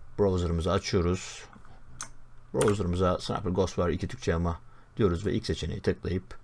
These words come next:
karşımıza ne çıkan ilk seçenekten giriş yapıyoruz. Mesela türkçeyama nokta com sitesinden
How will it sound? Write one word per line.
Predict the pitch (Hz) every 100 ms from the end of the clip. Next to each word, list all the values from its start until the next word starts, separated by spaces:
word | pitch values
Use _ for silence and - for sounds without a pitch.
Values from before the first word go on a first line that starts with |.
| -
karşımıza | - 113 104 101
ne | 110
çıkan | - - 85 110 - - - - - - - - - - - -
ilk | 127 -
seçenekten | 104 - 85 - 120
giriş | 104 92 92
yapıyoruz. | 87 85 82
Mesela | 87 82
türkçeyama | 82 98 87 80 90
nokta | 85 - -
com | 98
sitesinden | 87 85 - 78 80 104